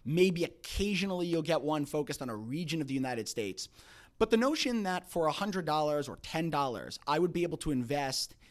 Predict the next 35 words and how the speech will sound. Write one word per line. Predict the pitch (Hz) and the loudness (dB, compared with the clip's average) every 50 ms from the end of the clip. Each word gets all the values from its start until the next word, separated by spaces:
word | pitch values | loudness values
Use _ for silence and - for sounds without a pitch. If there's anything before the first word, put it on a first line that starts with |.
| - - - - _ - - | -20 -20 -20 -20 _ 0 4
in, | 156 151 147 143 143 143 139 139 139 135 120 - - - - - - - - - - - - - - - - _ _ _ _ _ - _ - - - - | 4 4 6 4 4 2 2 2 2 -2 -4 -8 -16 -20 -20 -20 -20 -20 -20 -20 -20 -20 -20 -20 -20 -20 -20 _ _ _ _ _ -20 _ -20 -20 -12 -2
you | 147 147 | 0 0
know, | 127 101 95 | 0 0 -2
Nashville, | 127 151 160 170 170 180 185 - - 202 165 | -2 0 2 4 4 4 2 2 2 -2 -2
Tennessee | 151 - - 165 139 127 - - 156 135 | -2 -2 -2 -2 0 -2 -2 0 -2 -2
properties, | - - - 170 185 196 - 131 92 62 67 80 120 - - - - - - - - - _ - - - - - | -2 0 0 0 0 0 0 -2 -4 -4 -8 -8 -8 -8 -8 -10 -14 -20 -20 -20 -20 -20 _ -20 -20 -20 -8 0
um, | - 160 160 165 165 156 - | 4 4 4 4 2 0 -6
that's | 139 139 131 190 214 262 277 - | -8 0 2 2 4 4 4 4
a | 226 | 2
really | 180 156 156 170 180 175 165 156 | 2 4 2 4 2 4 2 2
compelling | 156 - 165 143 - - 135 120 113 95 | 0 0 -2 -2 -2 -2 -6 -6 -6 -8
one, | 90 76 67 | -8 -10 -12
I | 65 - | -12 -12
think. | - - 50 - - - _ - - - - - - - - - | -14 -16 -18 -20 -20 -20 _ -20 -20 -20 -20 -20 -20 -16 -4 0
A-, | 160 170 - - | 0 0 0 2
and | 180 175 185 | 2 2 4
the | 190 190 | 4 4
notion | 196 202 214 226 - 220 196 | 4 4 4 4 2 0 0
is | 196 196 175 139 131 | 0 -2 -2 0 0
that | 156 156 160 156 - - | 0 2 2 0 -2 -4
we | 139 135 147 175 | -6 -4 -4 -2
would, | 180 165 160 165 160 156 151 156 147 139 143 - _ - - _ - - - | 0 2 4 6 6 6 6 4 2 0 -6 -12 _ -20 -20 _ -18 -10 -8
if | 131 131 | -6 -6
you | 139 | -2
kind | - 185 160 | -2 0 -2
of | 143 | 0
think | - - 214 202 | 0 -2 0 0
of | 185 156 | 2 2
it | 170 170 170 - | 2 2 0 0
from | - 160 147 | 0 0 2
having | 165 139 135 139 131 | 2 2 0 0 -2
divided | 120 - 147 131 135 139 147 156 156 143 | -2 -2 -4 0 2 4 4 4 4 2
up | 147 - - - | 0 -2 -4 -6
the | 127 | -4
shares | 113 - - 170 156 139 110 87 90 135 165 - - - | -2 0 0 2 2 0 0 -2 -4 -4 -6 -6 -8 -10